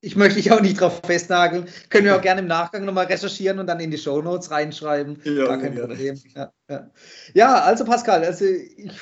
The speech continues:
Speaker 1: muss sagen, jetzt, man hat wirklich jetzt einen guten Einblick, äh, hinter die Kulissen bekommen. Und ich denke auch, so wie du es vorhin gesagt hast, es wird den einen oder anderen ruhiger schlafen lassen im Flugzeug.
Speaker 2: <laughs>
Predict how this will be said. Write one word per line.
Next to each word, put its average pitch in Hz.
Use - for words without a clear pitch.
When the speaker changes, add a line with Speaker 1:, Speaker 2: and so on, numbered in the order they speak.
Speaker 1:
muss 220
sagen, 247
jetzt, 202
man 190
hat 208
wirklich 254
jetzt -
einen 202
guten 254
Einblick, 247
äh, 220
hinter 208
die 185
Kulissen 233
bekommen. 190
Und 202
ich 196
denke 196
auch, 190
so 214
wie 214
du 196
es 196
vorhin 196
gesagt 175
hast, 196
es -
wird 196
den 190
einen 185
oder 180
anderen 180
ruhiger 233
schlafen 196
lassen 208
im 208
Flugzeug. 202
Speaker 2:
<laughs> -